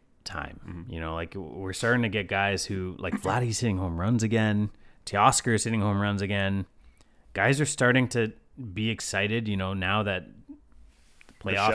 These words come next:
Speaker 2: Bichette had
Speaker 1: are
Speaker 2: a
Speaker 1: a
Speaker 2: hot
Speaker 1: real
Speaker 2: run.
Speaker 1: thing.
Speaker 2: He's
Speaker 1: Bichette
Speaker 2: kinda
Speaker 1: had a
Speaker 2: cooled
Speaker 1: hot
Speaker 2: off,
Speaker 1: run.
Speaker 2: cooled off a little bit, but
Speaker 1: Springer's being Springer, right?
Speaker 2: <clears throat>
Speaker 1: Like, this team's stacked. And, like, if they can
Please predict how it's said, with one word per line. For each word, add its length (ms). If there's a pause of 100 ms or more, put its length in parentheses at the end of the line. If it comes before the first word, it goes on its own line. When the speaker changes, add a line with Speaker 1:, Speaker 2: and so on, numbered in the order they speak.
Speaker 2:
Bichette 80
had 120
Speaker 1:
are 60
Speaker 2:
a 20
Speaker 1:
a 40
Speaker 2:
hot 120
Speaker 1:
real 120
Speaker 2:
run. 140
Speaker 1:
thing. 260
Speaker 2:
He's 100
Speaker 1:
Bichette 140
Speaker 2:
kinda 140
Speaker 1:
had 60
a 40
Speaker 2:
cooled 100
Speaker 1:
hot 140
Speaker 2:
off, 60
Speaker 1:
run. 340 (220)
Speaker 2:
cooled 180
off 160
a 20
little 120
bit, 180
but 160
Speaker 1:
Springer's 460
being 280
Springer, 560 (100)
right? 280
Speaker 2:
<clears throat> 40
Speaker 1:
Like, 260 (1160)
this 120
team's 260
stacked. 380
And, 140
like, 160
if 180
they 120
can 280